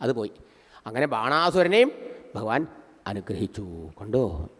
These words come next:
എന്തെല്ലാം അത്ഭുതങ്ങളാണ് ഭഗവാൻ ചെയ്തത്. ഇങ്ങനെ കുറേ കഥകളുണ്ട്. ഇനി ഒരു ക-, കഥ മാത്രം നോക്കാം.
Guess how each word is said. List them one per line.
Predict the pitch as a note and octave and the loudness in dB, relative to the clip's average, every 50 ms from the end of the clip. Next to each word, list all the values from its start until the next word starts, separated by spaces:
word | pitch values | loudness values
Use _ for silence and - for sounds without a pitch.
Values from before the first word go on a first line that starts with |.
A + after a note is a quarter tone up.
| - - | -18 -14
എന്തെല്ലാം | F#2 F#2 F#2+ F#2 A2 A#2 A#2 A2+ A2+ A#2 A#2+ B2 A#2+ - - - - _ _ - _ - | -12 -8 -6 -4 -2 0 0 0 0 0 -2 -4 -6 -12 -20 -20 -20 _ _ -20 _ -12
അത്ഭുതങ്ങളാണ് | - - - - F#2 G#2+ A2 A#2 A2+ A#2 B2 A#2 | -12 -8 -6 -4 -2 -2 -2 0 0 -2 -2 -2
ഭഗവാൻ | A2 A2 A2 A2+ A#2 | -2 0 0 0 0
ചെയ്തത്. | A2+ A#2 A2+ A2 G#2 A2+ A2+ B2 - - _ - - - _ _ _ _ _ _ _ _ _ _ _ - | -2 -2 -4 -4 -4 -6 -10 -10 -12 -18 _ -20 -20 -20 _ _ _ _ _ _ _ _ _ _ _ -8
ഇങ്ങനെ | G#2 B2 D3+ | -2 0 2
കുറേ | D#3+ D3+ D#3 E3 F3 G3 | 2 4 4 4 6 6
കഥകളുണ്ട്. | G3 G3+ F#3+ F#3+ F#3 F#3 F3 D#3+ C#3 B2 - - - - - | 6 6 6 6 6 6 4 4 4 2 0 -2 -8 -10 -2
ഇനി | - B2 | 2 4
ഒരു | B2+ B2+ C3+ | 6 6 6
ക-, | C#3+ C#3 B2+ A#2+ A#2+ A#2+ - | 6 6 4 4 2 2 0
കഥ | - B2 B2 B2+ - | 0 2 2 2 2
മാത്രം | A#2+ A#2 A#2 A2+ A2+ A#2+ A#2+ | 2 0 2 2 0 0 0
നോക്കാം. | A#2 G2+ F2+ - D#2+ - | 0 -2 -2 -4 -10 -12